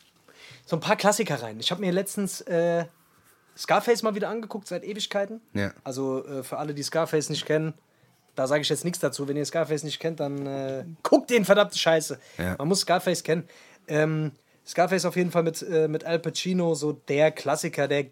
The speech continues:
Speaker 1: der Gangster-Klassiker schlechthin. So, ich glaub, es gibt keinen,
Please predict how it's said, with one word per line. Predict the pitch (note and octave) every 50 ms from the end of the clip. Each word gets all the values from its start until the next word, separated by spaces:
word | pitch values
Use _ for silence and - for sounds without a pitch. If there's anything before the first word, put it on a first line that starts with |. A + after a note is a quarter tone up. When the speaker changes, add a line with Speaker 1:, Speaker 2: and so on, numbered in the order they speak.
| _ - D3+
Speaker 1:
der | C#3 D3+ D#3+ D3
Gangster-Klassiker | C3 - _ - D3 D#3 F3+ F3 - - D#3+ D3+ C#3+ D3 - C#3+ D3 D3 D3 D#3+ C#3+ - D3 C#3 C#3 C3+ C3+ C#3 - _ -
schlechthin. | A#2 - - D3 D3+ C3+ - - C#3+ D3+ D#3+
So, | C#3+ C3+ C#3
ich | C3 B2+
glaub, | - C#3+ C3+
es | C3 -
gibt | C#3 - -
keinen, | - B2+ C3+ D3+ D#3 D3